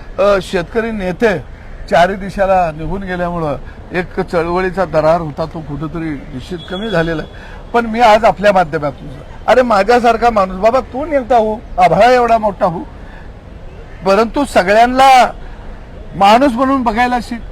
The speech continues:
अरे, आम्ही चार पावलं मागे थांबू, काही फरक पडत नाही. आज तेच म्हणायचंय, माझ्यामुळं सदाभाऊ आमदार झाले, माझ्यामुळं मंत्री झाले, आता कुणामुळं झालं रे बाबा? म्हणजे याचा अर्थ तू नसताना आम्ही आमदार होऊ शकतो, पण आम्ही नसताना तू खासदार होऊ शकत नाही, हे स्पष्ट झालं.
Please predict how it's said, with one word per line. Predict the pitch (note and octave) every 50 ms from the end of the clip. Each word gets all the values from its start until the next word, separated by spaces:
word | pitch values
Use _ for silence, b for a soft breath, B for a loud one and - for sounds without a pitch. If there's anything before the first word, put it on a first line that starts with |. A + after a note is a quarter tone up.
| - - -
अरे, | G#3 A#3+
आम्ही | B3 B3 C4 C4+
चार | - C4+ B3 A#3+
पावलं | A3 B3 B3 B3+ C4+
मागे | B3+ B3+ A#3+ B3 D4 E4+ -
थांबू, | C#4 C#4 - C#4 A3+ A3+ - - -
काही | A#3+ C4+
फरक | B3+ B3+ C4 B3+ B3+ B3
पडत | - C4+ A#3+ A#3+ G3+ - A3
नाही. | A3 A3+ - - - - - - - - - - - - - - - - - - - - G3+
आज | A3 G3+ - B3
तेच | B3+ C#4 C#4
म्हणायचंय, | D4+ C4+ B3+ A#3+ A#3 G#3 G#3+ G#3+ G3+ G3 G3+
माझ्यामुळं | - F#3 G3+ A3 B3+ B3+ A#3+ B3 B3+ B3+ A#3
सदाभाऊ | F#3+ G#3+ G#3+ A3+ G#3+ A3 A3 G#3+
आमदार | G3+ G3+ G3+ F#3+ F#3 F3+
झाले, | F3 E3+ D#3 D#3+ D#3
माझ्यामुळं | D3 E3 F#3+ A3+ A#3 B3 A#3+ A#3 A#3 A#3
मंत्री | A3+ A3 G#3+ E3+ G3 G3 F#3
झाले, | F#3+ E3 E3 F#3
आता | G#3 - B3
कुणामुळं | A3+ A#3 A#3+ A#3+ A#3 A#3+ A#3+
झालं | A#3 G#3+ F#3 G3 G3+
रे | G3 G#3 A3+ G#3+
बाबा? | G3 G3 F#3 F3 F3+ F#3 G#3 G3+ F3+ D#3+ B B B B B B B B
म्हणजे | D#3 E3+ G#3+ G3 E3+
याचा | E3 E3 G3 A3
अर्थ | A3 G#3 - - G#3 G3 G#3+ A3 B B B B B B B B B - -
तू | B3 C4+
नसताना | C4+ C4+ B3+ - - C4+ C4 C4 B3+
आम्ही | B3+ B3 B3
आमदार | A3+ A3 A3 G#3+ A3+ A3 G3
होऊ | G3 G3+
शकतो, | G3 - F#3+ E3 C#3+ - F3+ F#3
पण | F#3+ - A#3+ A3+
आम्ही | F3+ E3 F#3 A3 A#3
नसताना | A3 G3+ F#3 - - F3+ F3+ G3 G#3
तू | G3+ - G#3+ -
खासदार | E3+ D#3 C#3 D3 F3 E3+ D#3+
होऊ | C#3 C#3+ E3 F3
शकत | - E3+ D#3 - D#3+ - - A3+
नाही, | A3+ A3 A#3+
हे | B3
स्पष्ट | - - F3+ D3+ - - D#3
झालं. | C3 B2 A#2 A2+